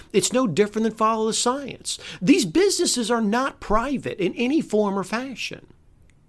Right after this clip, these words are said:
You have to go get government permission to even open it. That's what's called a certificate of occupancy. <laughs> Most of this stuff requires licenses for all sorts of things. It, you so much as try to tear a wall down, they shut your business down.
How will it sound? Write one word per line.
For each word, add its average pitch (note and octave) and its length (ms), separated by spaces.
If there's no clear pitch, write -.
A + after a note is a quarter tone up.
You - 200
have C4+ 140
to D4+ 60
go A#3+ 140
get G#3+ 260
government A3 440
permission G#3 440
to G3+ 60
even A3+ 160
open C4+ 300
it. - 460
That's G#3+ 200
what's G#3+ 140
called G3+ 240
a F3 40
certificate G3+ 640
of F3 140
occupancy. - 880
<laughs> C#4 380
Most F4+ 180
of F4+ 60
this F4 100
stuff C4 240
requires C4 440
licenses C#4 760
for G#3+ 180
all A#3+ 180
sorts F#4 360
of - 120
things. - 500
It, G#3+ 240
you A#3+ 120
so C#4 200
much C4+ 180
as A#3 80
try C4 160
to A#3 60
tear B3 320
a A3 40
wall D#4+ 300
down, F3 220
they G#3 40
shut - 280
your A3 80
business F#4 420
down. - 460